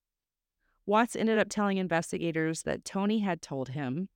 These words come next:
earlier in the summer about a girl who was a witness and was going to testify against him, and that Tug had told him that he had gone back to Maryville and said the,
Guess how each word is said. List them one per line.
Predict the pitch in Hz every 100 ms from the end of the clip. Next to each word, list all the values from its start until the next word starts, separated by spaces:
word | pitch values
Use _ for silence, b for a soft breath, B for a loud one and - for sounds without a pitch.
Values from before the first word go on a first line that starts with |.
| _ _ _ -
earlier | 196 214 226 214
in | 196
the | 185
summer | - 151 151
about | 151 151 143
a |
girl | 151 160 175
who | 202 226
was | 220
a | 208
witness | 165 - 156 160
and | 156
was | 151
going | 160 165
to | 160
testify | 165 156 147 160
against | 147 - 185 196 -
him, | 131 123 180 _ _ _ _ _ _ _ -
and | 185
that | 180 160 -
Tug | - 262 233 170 170
had | 175 170
told | - - 220 233
him | 196 165
that | 151
he | - 180
had | 160 160
gone | 180 185 220
back | 220 214
to | -
Maryville | 196 180 175 170 160 156 151
and | 185 185
said | 175 190 175 156 165 -
the, | 175 170 165